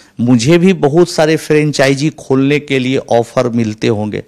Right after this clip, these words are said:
लेकिन हमने सोचा कि नहीं, एक स्कूल का निर्माण किया जाए जो क्लास सिक्स से ट्वेल्व तक होगा, जो बच्चे निर्धन होंगे वो आएँ और स्कूल से अच्छा कुछ करके जाएँ। तो सोच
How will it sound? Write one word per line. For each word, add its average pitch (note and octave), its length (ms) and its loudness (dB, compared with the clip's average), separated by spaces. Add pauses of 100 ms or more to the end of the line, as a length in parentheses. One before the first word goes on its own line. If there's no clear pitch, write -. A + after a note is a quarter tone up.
(520)
लेकिन F3+ 260 0
हमने D#3+ 440 0
सोचा D#3 380 -2
कि D3+ 140 -4
नहीं, C3+ 300 0
एक C3 260 -6
स्कूल E3+ 500 -2
का - 160 -2
निर्माण G#2 520 -4
किया F#2 260 -10
जाए G#2+ 240 -10 (320)
जो C3+ 100 2
क्लास A#2+ 340 0
सिक्स - 280 -10
से C3+ 120 -2
ट्वेल्व C3+ 360 0 (100)
तक G#2 140 -4 (100)
होगा, F#2 200 -8
जो D#3+ 300 -6 (320)
बच्चे B2 360 -6
निर्धन B2 480 -2
होंगे B2 200 0
वो G#2+ 200 0
आएँ A#2+ 180 -2
और - 400 -8
स्कूल F3+ 320 -4
से - 140 -6
अच्छा - 480 -6
कुछ - 240 -12
करके F2 380 -14
जाएँ। - 240 -18 (380)
तो G3+ 80 2
सोच - 580 -2